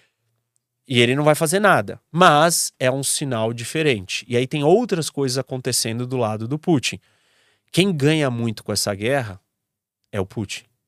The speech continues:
Ninguém mais fala da guerra da Ucrânia. Toda a atenção tá pra cá. E o que ele precisa é que se perca a atenção com a guerra da Ucrânia, que os Estados Unidos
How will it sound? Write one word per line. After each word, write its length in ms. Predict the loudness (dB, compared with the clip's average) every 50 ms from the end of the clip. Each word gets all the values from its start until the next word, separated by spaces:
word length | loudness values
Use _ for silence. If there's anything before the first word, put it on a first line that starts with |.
| _ _ _ _ _ _ _ _ _ _ _ _ _
Ninguém 200 | -10 -4 -4 -2
mais 200 | -2 -2 -2 -2
fala 260 | 0 0 0 0 0 -2
da 80 | -2
guerra 200 | -4 -4 -4 -4
da 60 | -6
Ucrânia. 400 | -8 -8 -6 -6 -6 -6 -6 -10 _ _ _ _ _ _ _ _ _ _ _ _ _ _ _ _ _ _ _ _ _ _ _ _ _
Toda 200 | 2 2 4 4
a 40 | 2
atenção 480 | 0 -4 -6 -4 -4 -4 -6 -8 -10 -12 _ -4
tá 300 | 0 0 0 -2 -4 -4
pra 180 | -2 -2 -2
cá. 260 | 2 2 2 2 2 -2 _ _ _ _ _ _ _ _ _
E 80 | -2 -2
o 40 |
que 100 | -2 -2
ele 80 | -4 -4
precisa 600 | -4 -4 -4 -2 -2 -2 -4 -4 -2 -2 -2 -4 -4 _ _ _ _ _
é 120 | -4 -4
que 120 | -4 -4 -6
se 140 | -6 -6 -8
perca 360 | -2 0 2 2 2 0 -4
a 20 |
atenção 400 | -4 -4 -4 -2 -2 -4 -4 -4
com 80 | -4 -4
a 60 | -4
guerra 220 | -2 -2 -2 -2
da 100 | -2 -2
Ucrânia, 580 | -4 -4 -2 0 0 0 0 0 0 -2 -2 -4 _ _ _ _ _ _ _ _ _
que 80 | -2
os 100 | -2 0
Estados 320 | 0 0 0 -2 -2 -2 -4
Unidos 400 | -6 -6 -4 -2 -2 -2 -4